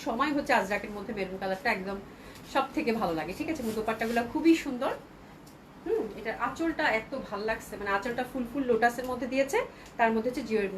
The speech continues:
জিওমেট্রিক প্যাটার্ন হচ্ছে দোপাট্টা, খুবই ভালো লাগবে। যেদিক থেকে তাকাবেন সেদিক থেকেই ভালো লাগবে। প্রাইস আছে কত আপু? পাঁচ হাজার দুইশো টাকা, ঠিক আছে? তো যারা আজরাক মডেল সিল্ক চাচ্ছেন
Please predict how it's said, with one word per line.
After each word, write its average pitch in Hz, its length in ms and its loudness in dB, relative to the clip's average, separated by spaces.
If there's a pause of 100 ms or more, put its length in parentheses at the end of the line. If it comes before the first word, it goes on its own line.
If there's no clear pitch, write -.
জিওমেট্রিক 226 460 0
প্যাটার্ন 190 280 0
হচ্ছে 185 220 -10
দোপাট্টা, - 300 -6 (140)
খুবই 370 260 2
ভালো 202 160 0
লাগবে। 175 220 -2
যেদিক 226 240 -2
থেকে 277 200 -2
তাকাবেন 247 320 -2
সেদিক 226 220 -6
থেকেই 247 260 -6
ভালো 226 180 2
লাগবে। - 180 -2 (380)
প্রাইস 233 260 2
আছে 254 200 -4
কত 220 160 0
আপু? 214 120 -4 (100)
পাঁচ 196 200 2
হাজার 320 180 0 (260)
দুইশো 233 300 -2
টাকা, 165 220 -8
ঠিক 330 160 0
আছে? 330 180 2
তো 247 100 4
যারা 240 200 8
আজরাক 247 300 -2
মডেল 233 240 -2
সিল্ক 277 200 0
চাচ্ছেন 247 340 2